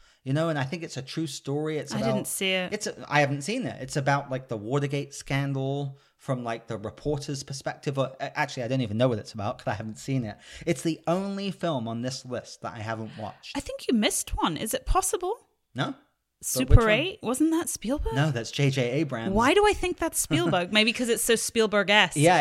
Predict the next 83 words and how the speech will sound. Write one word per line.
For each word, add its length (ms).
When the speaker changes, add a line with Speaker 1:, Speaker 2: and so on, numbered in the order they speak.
Speaker 1:
it's 240
a 100
very 720
Spielberg-esque 960
movie, 160
but 600
it's, 60
it's 80
Speaker 2:
Oh. 80
Speaker 1:
J 180
J 240
Abrams. 380
Speaker 2:
There 120
we 80
go. 180
Speaker 1:
Yeah, 80
Speaker 2:
Sorry. 400
Speaker 1:
yeah. 140
Speaker 2:
You 140
Speaker 1:
Yeah. 100
Speaker 2:
didn't 160
miss 220
one. 140
Speaker 1:
Yeah. 60
Speaker 2:
Of 100
Speaker 1:
No, 80
Speaker 2:
course 120
Speaker 1:
no, 60
Speaker 2:
you 60
Speaker 1:
no. 80
Speaker 2:
didn't. 160
You're 80
Speaker 1:
I, 40
Speaker 2:
Tony 300
the 60
movie 180
Speaker 1:
I 80
Speaker 2:
guy. 160
Speaker 1:
do 100
my 160
homework. 380
That's 160
okay, 320
though. 200
It's 120
good. 180
You 80
can 140
test 320
Speaker 2:
I, 80
Speaker 1:
me. 60
Speaker 2:
I 100
just 200
thought 320
for 160
some 260
reason 260
it 80
was. 560
Speaker 1:
Yeah, 160
and 140
a 40
plug 340
to 100
Super 320
eight, 160
by 100
the 80
way, 140
because 320
that 260
film, 220
unfortunately, 500
Speaker 2:
I 40
Speaker 1:
has 100
Speaker 2:
like 80
Speaker 1:
gotten 180
Speaker 2:
it 40
a 60
Speaker 1:
kind 200
of 60
Speaker 2:
lot. 180
Speaker 1:
forgotten. 580